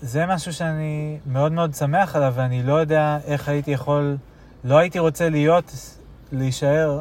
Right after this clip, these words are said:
ההוא ש-, שלא עבר את כל התהליך הזה, שלא שאל את כל השאלות האלה, וגם שלא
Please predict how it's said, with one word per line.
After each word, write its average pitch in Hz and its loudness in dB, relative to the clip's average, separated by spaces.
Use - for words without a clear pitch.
ההוא 147 -2
ש-, - -10
שלא 139 4
עבר 131 2
את 120 -6
כל 127 -2
התהליך 123 -4
הזה, 120 -6
שלא 127 -2
שאל 135 -2
את 120 -8
כל 127 -4
השאלות 123 -6
האלה, 123 -4
וגם 127 -2
שלא 160 2